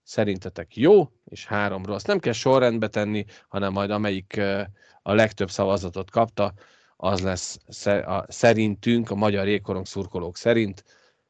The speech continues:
kétezer-huszonhármas év eseménye.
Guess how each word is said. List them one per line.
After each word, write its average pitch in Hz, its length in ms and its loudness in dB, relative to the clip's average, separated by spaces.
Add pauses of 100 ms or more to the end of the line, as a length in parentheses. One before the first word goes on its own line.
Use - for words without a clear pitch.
(520)
kétezer-huszonhármas 92 1300 -4
év 90 280 -8
eseménye. 92 800 -6